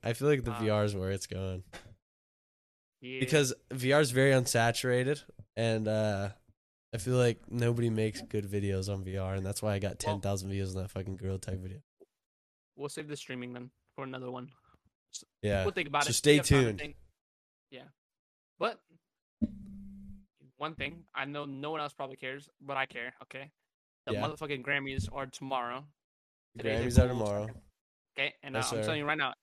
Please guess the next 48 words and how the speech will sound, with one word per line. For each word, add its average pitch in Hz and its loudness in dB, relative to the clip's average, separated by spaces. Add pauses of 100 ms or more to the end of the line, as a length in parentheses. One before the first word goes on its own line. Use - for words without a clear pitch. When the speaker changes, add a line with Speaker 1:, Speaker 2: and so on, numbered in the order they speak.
Speaker 2:
if 139 -10
J. 135 -6
Cole 165 -4
does 131 -14
not 156 -2
win 156 -6
Best 151 -6
Rap 147 0
Album 156 -2
of 143 -10
the 139 -8
Year, 156 -4 (320)
I'm 139 -10
going 147 -6
to 139 -6
fucking 139 -10
lose 151 -10
it. 208 -8 (680)
Um, 131 -12
we 151 -6
already 208 2
all 190 2
Speaker 1:
You 165 -2
Speaker 2:
know 170 2
Speaker 1:
think 180 2
Speaker 2:
the 151 -4
Speaker 1:
Kanye's 170 6
Speaker 2:
Grammys - 0
Speaker 1:
gonna 208 4
get 220 4
Speaker 2:
are 233 0
Speaker 1:
it 226 0
or 220 -2
something? 220 -4
Speaker 2:
The 139 -12
Grammys. 127 -10 (260)
Uh, 131 -8 (380)
uh, 135 -6 (440)
it's 196 -4
possible. 123 -4 (680)
And 151 -4
I'm 156 2
Speaker 1:
Sir, 440 6
Speaker 2:
gonna 494 10
be 165 6
honest, - -2
Don-, 311 -2
Speaker 1:
next 165 -12